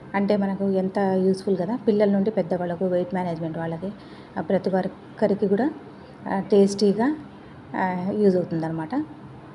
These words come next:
మన డిషెస్ అన్నీ మనకు టేస్టీగా ఉండాలి, లో క్యాలరీస్, but, ఆ, డైట్ బ్యాలెన్స్‌డ్ డైట్‌గా ఉండాలన్నమాట.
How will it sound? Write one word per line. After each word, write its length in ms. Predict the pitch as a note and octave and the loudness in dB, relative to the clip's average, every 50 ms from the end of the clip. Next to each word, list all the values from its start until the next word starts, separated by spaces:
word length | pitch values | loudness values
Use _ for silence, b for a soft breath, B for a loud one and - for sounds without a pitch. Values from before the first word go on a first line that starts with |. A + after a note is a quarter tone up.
| - - | -8 -4
మన 140 | G3+ G3+ G3+ | -2 -2 0
డిషెస్ 380 | F#3 F3 F#3+ - A#3 G#3+ - G#3+ | 2 2 2 2 2 2 2 0
అన్నీ 160 | G3 F#3+ G3 | 0 0 2
మనకు 280 | G3 F#3+ F#3+ F#3+ G#3 | 0 0 0 -2 -2
టేస్టీగా 500 | G#3 - F#3+ F#3 F#3+ F#3+ - F#3 F#3 F3+ | -2 0 0 0 0 0 0 -2 -2 -2
ఉండాలి, 300 | F3+ F3+ F3+ F3 E3+ G3 | -4 -4 -6 -4 -4 -2
లో 180 | G3+ G3 F#3+ F3+ | 2 4 4 4
క్యాలరీస్, 640 | - - F3 F3+ F#3 - F3+ E3+ E3+ - B3+ B3+ G3+ | 4 2 0 0 0 -2 -4 -4 -4 -4 -4 -2 0
but, 260 | F#3+ G3 - C4+ D#4 B B B B B B B B - - | 0 0 2 0 -2 B B B B B B B B -8 -4
ఆ, 200 | G3 G3 G3 F#3+ | -2 -2 -2 0
డైట్ 300 | F#3 F3 G3 F#3 F#3 F#3+ | 2 4 4 4 4 2
బ్యాలెన్స్‌డ్ 480 | F3 F3+ F3+ F3+ F3+ F3+ F3 - - - | 2 2 2 2 0 -2 -4 -6 -6 -6
డైట్‌గా 320 | F3 D#3+ D3+ - F#3 E3 | -6 -6 -4 -4 -4 -4
ఉండాలన్నమాట. 640 | D#3 D3+ D3 D3 D3 D3+ D3 C#3+ D3+ D#3 - - C#4 | -4 -4 -6 -8 -8 -8 -10 -10 -10 -10 -10 -10 -10